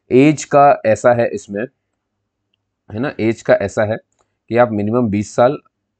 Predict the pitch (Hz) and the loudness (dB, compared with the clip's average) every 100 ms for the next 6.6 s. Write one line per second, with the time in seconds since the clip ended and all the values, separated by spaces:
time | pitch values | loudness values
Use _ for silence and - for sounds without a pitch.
0 | - 107 101 101 98 101 101 98 98 95 | -10 -2 0 0 -2 0 0 -2 -4 -6
1 | 90 _ _ _ 87 90 85 98 107 107 | -8 _ _ _ -6 -6 -6 -8 -8 -6
2 | 107 107 98 90 95 101 107 123 _ _ | -4 -4 -4 -4 -4 -4 -6 -8 _ _
3 | _ _ _ _ 117 123 147 _ _ _ | _ _ _ _ -12 -10 -12 _ _ _
4 | _ - 98 104 101 113 113 - 101 101 | _ -6 -2 -2 -2 -2 -4 -6 -8 -6
5 | 98 98 98 117 110 113 147 110 113 120 | -4 -6 -4 -4 -4 -4 -6 -6 -2 -2
6 | - 95 92 80 76 - | -2 -8 -6 -8 -10 -12